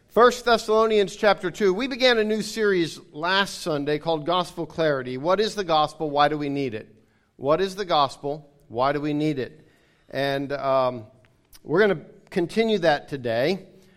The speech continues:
Uh, in fact, my, my first two headings could be, have simply been, "What is the gospel?" The second one, "Why do we need it?" But I, I gave it something else more fitting to the text. But as you'll see, that's really what I'm driving at in each of these. But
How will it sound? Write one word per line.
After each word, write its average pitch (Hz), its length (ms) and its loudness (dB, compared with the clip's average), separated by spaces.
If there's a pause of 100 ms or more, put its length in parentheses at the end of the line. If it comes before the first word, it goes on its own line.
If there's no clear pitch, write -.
(160)
Uh, 131 540 2
in 185 80 2
fact, 214 280 4
my, 185 220 4 (240)
my 185 140 6
first 240 340 2
two 220 120 -2
headings 196 420 4
could 233 240 2
be, 180 200 0
have 165 220 0
simply 170 320 -2
been, 160 220 0
"What 165 160 4
is 151 100 -4
the 160 80 -10
gospel?" 160 400 2
The 147 120 -8
second 170 260 -2
one, 151 160 -2
"Why 160 160 6
do 160 80 2
we 147 140 -4
need 160 180 0
it?" 139 80 -4
But 156 100 2
I, 156 160 4 (320)
I 175 100 4
gave 190 200 4
it 180 80 -8
something 165 320 -2
else 165 220 0
more 156 160 -2
fitting 175 340 -2
to 156 80 -6
the 147 100 -4
text. 170 400 -2
But 175 320 -2 (380)
as 175 180 4
you'll 165 120 -2
see, 202 200 2
that's 160 260 -2
really 185 200 -2
what 156 160 0
I'm 151 140 0
driving 151 400 0
at 143 200 -2
in 143 140 -4
each 143 220 -8
of 123 120 -12
these. 127 360 -8
But 127 340 -4